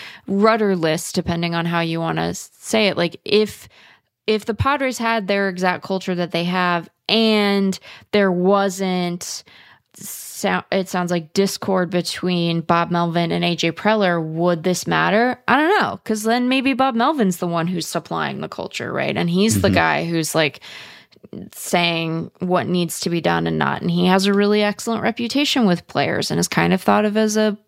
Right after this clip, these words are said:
Speaker 1: a, you know, a good leader of players and has had, you know, tricky assignments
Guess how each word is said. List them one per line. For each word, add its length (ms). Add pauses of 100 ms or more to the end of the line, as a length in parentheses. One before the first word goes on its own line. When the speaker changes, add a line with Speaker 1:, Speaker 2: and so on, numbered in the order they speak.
Speaker 1:
a, 240 (240)
you 200
know, 360
a 100
good 640 (440)
leader 580
of 520
players 480
and 140
has 160
had, 440 (400)
you 120
know, 380
tricky 420
assignments 1000